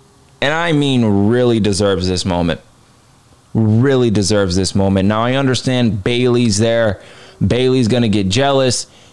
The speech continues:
She's gonna eventually feud with Io. We know how the game works. We know where W W E's going, and I understand that. That's cool. We're expecting that. But Io is the new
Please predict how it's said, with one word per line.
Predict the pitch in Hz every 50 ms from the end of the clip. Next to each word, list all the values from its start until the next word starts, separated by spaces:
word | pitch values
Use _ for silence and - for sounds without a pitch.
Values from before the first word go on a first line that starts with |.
| _ -
She's | - 143 147 135 139
gonna | 143 135 127
eventually | 120 127 123 113 113 117 120
feud | 110 - 131 127 123
with | 117 110 - -
Io. | 113 113 113 110 107 104 98 - -
We | 110 120
know | 123 127 123
how | 131 127
the | 117 113
game | 107 104 120 117 113 110
works. | 110 113 113 110 107 - -
We | 113 117
know | 123 123
where | 117 117 110
W | 104 117 110 113 107
W | 110 107 104 107 101
E's | 104 101
going, | 90 110 107 107 104 101 98 - -
and | - 120 123
I | 127 127
understand | 123 117 110 101 - 113 110 107 104 107
that. | 104 101 -
That's | - 110 104 104 -
cool. | - - 104 98 90 82 82 - - - - - - - - -
We're | 113 123 123
expecting | 123 120 - - - 120 104 - - 98 95
that. | 92 90 87 - - - - - _ _ - - _ _ _ _ _ _ _ _ _ - - _ _ _ _ _ _ _ _ _ _ - - _ _ -
But | 110 107 101 98 92 - - - - _ _ _ _ _ _ _ _ _ _ -
Io | 123 135 143 143 131 110 98 87 85 87 - - _ _ _ _ _ _ _ _ _ _ _ _ _ _ _ _ _ _ _ _ _ _ _ _ _ - - _ -
is | 113 110 101
the | 98 117 113
new | 107 110 117 127 135 147 147 143